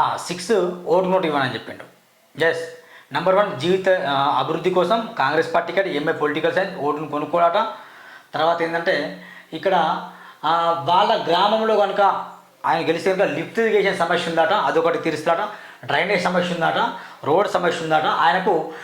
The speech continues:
మొత్తం విద్య పరంగా కూడా వెనుకబడి ఉంది, గ్రామం విద్య పరంగా వెనుకబడి ఉంది కాబట్టి ఆ గ్రామంలో పోలీస్, ఆ, మొత్తం పోలీస్ కేసులు ఎక్కువ అవుతున్నాయి కాబట్టి ఖచ్చితంగా విద్య రావాలంటే కనీసం ఒక గ్రంథాలయం అయినా ఏర్పాటు చేస్తాను తను చెప్పడం జరిగింది.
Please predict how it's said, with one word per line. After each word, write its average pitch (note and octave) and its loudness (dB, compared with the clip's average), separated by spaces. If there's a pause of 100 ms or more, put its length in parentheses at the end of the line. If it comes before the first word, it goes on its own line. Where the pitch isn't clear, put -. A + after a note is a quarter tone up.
(260)
మొత్తం E3 0
విద్య D#3+ -2
పరంగా G3 0
కూడా G3 4
వెనుకబడి F3 2
ఉంది, F3+ 0
గ్రామం D#3 2
విద్య D#3+ 0
పరంగా A3 2
వెనుకబడి G3 2
ఉంది F#3+ 0
కాబట్టి F#3+ 2 (200)
ఆ D#3+ 2
గ్రామంలో F3 2
పోలీస్, F3+ 0
ఆ, D3 2
మొత్తం D3 -2
పోలీస్ F#3+ 2
కేసులు F3+ 0
ఎక్కువ E3 2
అవుతున్నాయి F3 0
కాబట్టి F3 0 (280)
ఖచ్చితంగా A3 2
విద్య F#3 2
రావాలంటే G3 4
కనీసం F#3+ -2
ఒక - -2
గ్రంథాలయం G3 2
అయినా G3 0
ఏర్పాటు F3 2
చేస్తాను F3 -4
తను D#3 -2
చెప్పడం C3+ -4
జరిగింది. G#2+ -10